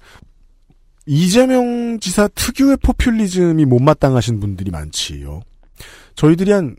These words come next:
사 년, 뭐, 오 년쯤 전에 이제 성남 에프씨와 관련된 소-, 저, 소동이 일었을 때 한번 제가 그런 말씀을 드린 적이 있어요. 이재명이라는 정치 머신은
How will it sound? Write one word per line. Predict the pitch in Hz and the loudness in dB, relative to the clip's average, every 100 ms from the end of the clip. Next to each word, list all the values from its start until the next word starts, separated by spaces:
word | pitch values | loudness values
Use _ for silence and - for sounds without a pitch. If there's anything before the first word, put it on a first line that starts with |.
| _ | _
사 | - - - 147 185 | -10 -8 -4 -2 0
년, | 254 302 320 | -2 -4 -8
뭐, | 233 165 | -6 -2
오 | 156 127 | 0 0
년쯤 | 165 214 - | 0 -2 -6
전에 | 196 175 175 | -4 -2 0
이제 | 131 | -2
성남 | 131 233 254 269 | -2 -2 0 0
에프씨와 | 196 196 - 185 | -2 -4 0 2
관련된 | 147 135 131 131 | 4 2 2 0
소-, | 123 196 143 139 120 | 0 -2 -4 -8 -4
저, | 113 101 95 | -2 -2 -4
소동이 | 202 233 233 139 | -2 -2 0 0
일었을 | 117 113 123 | 0 -2 -4
때 | 120 | -4
한번 | 151 151 143 | -2 0 0
제가 | 110 107 113 101 - - - - | 0 0 0 -2 -8 -20 -14 -2
그런 | 139 | 0
말씀을 | 135 127 127 | 2 2 0
드린 | 110 113 | 0 0
적이 | 123 107 | 0 -2
있어요. | 95 - 101 92 123 - - - - | -4 -6 -4 -6 -8 -14 -20 -20 -6
이재명이라는 | 131 156 196 202 196 196 190 | -2 0 2 0 0 0 0
정치 | 165 151 - 185 | -2 -4 -2 -2
머신은 | 165 131 - 147 147 190 214 | 0 0 0 -2 0 -2 -4